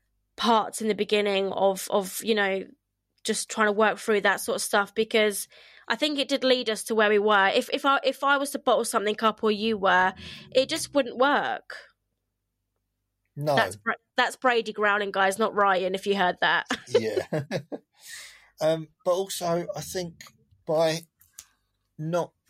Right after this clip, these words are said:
Speaker 2: just walking away, uh, and, uh, and sticking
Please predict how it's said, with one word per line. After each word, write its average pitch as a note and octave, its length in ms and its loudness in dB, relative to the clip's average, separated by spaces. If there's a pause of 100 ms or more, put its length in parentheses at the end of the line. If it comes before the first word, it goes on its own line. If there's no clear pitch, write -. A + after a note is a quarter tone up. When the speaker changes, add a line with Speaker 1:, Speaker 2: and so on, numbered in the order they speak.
(120)
Speaker 2:
just D3 260 -8
walking D3 400 -4
away, B2+ 640 -4 (440)
uh, B2 220 -6
and, A#2+ 360 -8 (140)
uh, A#2+ 160 -6
and B2+ 200 -6
sticking C3+ 720 -6